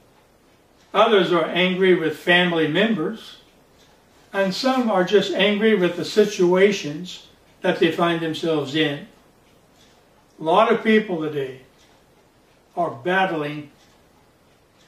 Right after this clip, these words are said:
with anger. So that's why I want to talk about for just a little while on how to get a handle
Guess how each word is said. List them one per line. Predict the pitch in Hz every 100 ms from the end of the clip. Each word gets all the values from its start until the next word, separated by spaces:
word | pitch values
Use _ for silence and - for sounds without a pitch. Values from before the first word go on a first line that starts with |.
| _ _ _ _ - 349 _ _ _
with | 175 160 -
anger. | 180 175 165 135 120 - _ _ _ _ _ _ _ _ _ _ _ _ _ _ _ _ _
So | - 196
that's | 214 247
why | 220 196 190
I |
want | 180 185
to | 165
talk | 175 170 -
about | - 151 156
for | 156
just | 135 165 160 165
a |
little | 156 160 147
while | 143 135 139
on | 139 139
how | 160 175
to | 160
get | 165
a | 151
handle | - 180 165 139 139